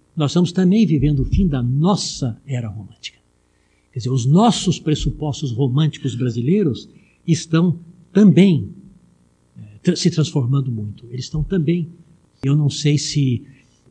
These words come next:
o que isso vai dar no futuro, ninguém pode saber. Eu hoje, quando leio os artigos do meu tempo, eu vejo que todas as previsões eram fatalmente erradas. Todo crítico que escrevia em trinta dizendo o que ia acontecer em quarenta errava, o que escrevia em quarenta dizendo o que ia acontecer em cinquenta errava,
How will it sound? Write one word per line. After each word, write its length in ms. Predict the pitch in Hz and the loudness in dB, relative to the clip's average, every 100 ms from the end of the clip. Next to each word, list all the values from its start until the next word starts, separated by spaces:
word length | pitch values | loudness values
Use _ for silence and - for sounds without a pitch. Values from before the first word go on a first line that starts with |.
| _ - | _ -16
o 20 | |
que 140 | - | -10
isso 160 | 147 - | -8 -8
vai 140 | 131 | -6
dar 120 | 123 | -4
no 60 | 156 | -4
futuro, 460 | - 151 - 151 113 | -4 -8 -4 -2 2
ninguém 260 | 135 175 | 2 2
pode 240 | 143 123 - | 0 -4 -6
saber. 360 | 110 90 87 _ _ _ _ _ | -10 -12 -18 _ _ _ _ _
Eu 140 | 120 120 | -8 -4
hoje, 200 | 143 - | -4 -4
quando 220 | 147 131 | -2 -2
leio 400 | 120 123 113 107 | -2 -4 -6 -10
os 120 | 117 | -12
artigos 320 | 107 - 135 123 | -12 -8 -8 -6
do 80 | |
meu 120 | 120 113 | -8 -6
tempo, 400 | - 180 - 127 | 0 0 0 -2
eu 80 | |
vejo 200 | 120 147 | -2 -4
que 60 | 165 | -4
todas 260 | - 233 196 | -4 0 0
as 80 | |
previsões 480 | - 139 120 139 147 | 0 -2 0 0 0
eram 160 | 147 127 _ | -2 -6 _
fatalmente 520 | 185 - 135 143 135 | -10 -6 -4 -4 -4
erradas. 520 | 110 101 107 107 - _ _ _ _ _ - | -8 -8 -12 -14 -18 _ _ _ _ _ -2
Todo 200 | 170 170 | 0 0
crítico 280 | - 151 - | -2 -2 -4
que 60 | |
escrevia 300 | - 127 127 | -6 -4 -2
em 60 | 123 | -4
trinta 340 | - 135 127 | -4 -6 -6
dizendo 220 | 113 131 | -6 -6
o 20 | 131 | -6
que 120 | 131 | -10
ia 40 | |
acontecer 440 | 123 123 117 - 123 | -10 -10 -10 -12 -12
em 60 | |
quarenta 440 | 120 120 139 147 131 | -10 -6 -6 -6 -8
errava, 340 | 107 123 127 | -8 -6 -6
o 40 | |
que 80 | 123 | -8
escrevia 180 | 135 127 | -8 -8
em 40 | |
quarenta 340 | 131 123 127 117 | -6 -6 -6 -6
dizendo 180 | 117 120 | -6 -6
o 40 | |
que 80 | 123 | -8
ia 40 | |
acontecer 380 | 113 120 113 131 | -10 -10 -8 -10
em 40 | |
cinquenta 480 | 120 120 - 139 131 | -8 -10 -8 -8 -8
errava, 480 | 107 98 123 120 | -12 -10 -8 -8